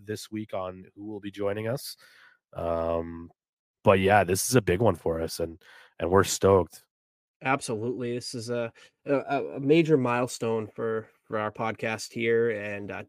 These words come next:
Speaker 2: definitely looking forward to talking with a current member of the Bruins. I think it's going to be a great experience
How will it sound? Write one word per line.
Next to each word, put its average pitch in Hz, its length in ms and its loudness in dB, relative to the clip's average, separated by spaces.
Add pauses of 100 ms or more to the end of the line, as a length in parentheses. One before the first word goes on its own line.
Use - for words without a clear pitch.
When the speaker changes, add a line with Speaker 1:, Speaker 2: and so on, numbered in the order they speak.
Speaker 2:
definitely 120 380 0
looking 117 220 -2
forward 113 320 -2
to 110 80 -14
talking 107 400 -8
with 107 120 -6
a 101 40 -12
current 104 260 -10
member 104 240 -10
of 101 60 -10
the 101 60 -10
Bruins. 101 440 -8
I 104 80 -6
think 104 160 -6
it's - 140 -10
going 107 240 -6
to 110 80 -10
be 92 220 -6
a 104 120 -2
great 120 320 4
experience 135 720 2